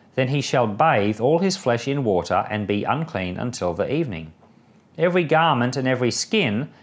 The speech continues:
which the semen is on shall be washed with water and be unclean until the evening.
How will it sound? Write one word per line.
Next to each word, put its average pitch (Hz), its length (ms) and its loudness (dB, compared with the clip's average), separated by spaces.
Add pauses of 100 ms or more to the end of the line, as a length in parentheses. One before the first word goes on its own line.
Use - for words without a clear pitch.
(120)
which 120 220 -4
the - 40 -4
semen 160 480 -2
is 170 140 -2
on 104 200 2
shall 113 220 0
be 107 140 -2
washed 131 400 -2
with 180 160 0
water 95 300 0
and 107 200 -4
be 104 160 -2
unclean 95 560 -4
until 104 320 -4
the 87 180 -4
evening. 131 340 -4